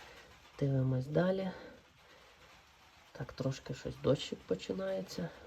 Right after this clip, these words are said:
але він нам, сподіваюсь, заважати не буде. Так, далі дивимось. Ось так все шикарно виглядає. Ну, можливо, ось такий маленький зовсім скольчик на тут,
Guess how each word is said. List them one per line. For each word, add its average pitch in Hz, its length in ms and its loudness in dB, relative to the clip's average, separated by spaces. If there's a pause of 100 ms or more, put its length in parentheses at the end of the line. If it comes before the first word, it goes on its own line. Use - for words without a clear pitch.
(180)
але 143 180 0
він 143 260 2
нам, 143 200 4 (680)
сподіваюсь, 143 520 4
заважати 143 680 4
не 151 180 10
буде. 127 420 2 (260)
Так, - 400 -4
далі 135 480 0
дивимось. 135 420 2 (560)
Ось - 120 -16
так 147 240 -2
все 151 380 4 (100)
шикарно 143 500 4
виглядає. 139 560 4
Ну, 208 180 6
можливо, 147 280 0
ось - 80 -6
такий 202 340 0
маленький 180 600 10
зовсім 170 480 8
скольчик 175 560 8
на 170 120 10
тут, 160 280 8